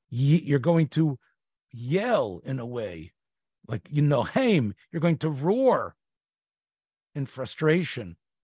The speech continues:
to your brother. "And look at me," Yechezkel said. "V'hoya Yechezkel v'chem l'mofetz. Kechol asher asa, just everything I did, tasu is gonna, you are going to do.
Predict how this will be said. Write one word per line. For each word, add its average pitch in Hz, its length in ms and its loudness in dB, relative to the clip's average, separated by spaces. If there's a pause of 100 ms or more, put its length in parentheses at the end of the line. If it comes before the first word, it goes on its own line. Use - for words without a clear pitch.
(320)
to 143 500 -2
your 123 200 -6
brother. 107 440 -6 (1300)
"And 165 180 4
look 240 180 4
at 208 120 2
me," 208 400 4 (500)
Yechezkel 104 500 -10
said. 65 300 -16 (680)
"V'hoya 170 540 4
Yechezkel 196 580 -2
v'chem 185 420 -2
l'mofetz. 127 760 -6 (680)
Kechol 214 440 2
asher 185 340 2
asa, 214 600 -6 (460)
just - 260 -2 (140)
everything 196 420 0
I 175 240 0
did, 202 300 -8
tasu 190 540 -2
is 127 60 -8
gonna, 156 240 -6
you 165 380 0
are 208 80 -2
going 127 240 -6
to 110 100 -14
do. 87 280 -16